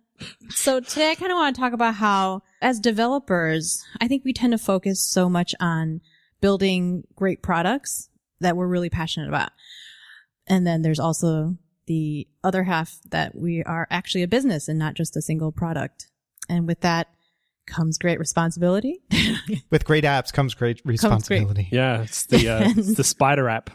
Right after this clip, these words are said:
Speaker 3: motto.
Speaker 2: Spider slopes, spider slopes, does whatever a spider
Speaker 1: <laughs>
Speaker 2: slopes can.
Speaker 1: Something like that. But we have to get the word out there, right?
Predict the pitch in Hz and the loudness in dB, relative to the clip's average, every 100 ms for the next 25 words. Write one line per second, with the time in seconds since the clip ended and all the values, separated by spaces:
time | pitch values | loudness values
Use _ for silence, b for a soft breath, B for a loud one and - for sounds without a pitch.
0 | - 131 127 117 120 - - 120 113 120 | -6 0 2 2 0 -2 -2 0 2 2
1 | 127 - 175 - - - - - 127 135 | 0 0 0 -2 -12 -12 -12 -2 2 2
2 | 135 139 113 - 95 - - - _ - | 2 0 -4 -4 -6 -8 -14 -14 _ -6
3 | 113 113 120 147 147 151 190 180 190 285 | -2 -2 0 0 2 0 -2 -6 -2 0
4 | - 302 139 320 113 285 - 101 107 - | 2 2 2 -2 -2 -4 -2 -2 -4 -8
5 | 190 - 156 160 175 170 - B B B | -8 -6 -8 -4 -4 -4 -6 B B B
6 | B B B - 269 269 330 339 339 269 | B B B 2 2 2 0 -2 -2 0
7 | 269 240 240 214 151 143 156 156 156 165 | 2 2 2 2 0 -2 -2 0 2 2
8 | 180 | 0